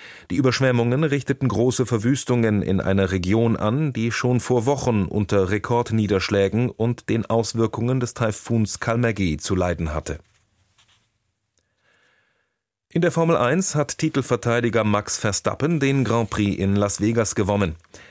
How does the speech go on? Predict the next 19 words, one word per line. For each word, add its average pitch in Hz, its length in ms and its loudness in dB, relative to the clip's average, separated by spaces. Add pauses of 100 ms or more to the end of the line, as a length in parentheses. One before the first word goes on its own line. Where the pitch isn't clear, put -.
(240)
Der - 140 -4
achtundzwanzig 98 560 -2
Jahre 92 240 0
alte 104 220 0
Niederländer 110 560 2
verwies 127 500 -2
den 107 300 0
von 95 240 0
der 85 160 2
Pole 113 280 0
Position 98 520 0
aus 92 280 -2
gestarteten 92 600 -2
Briten 98 400 -2
Lando 95 320 2
Norris 101 480 0
auf - 260 -4
Rang 117 200 0
zwei. 127 380 0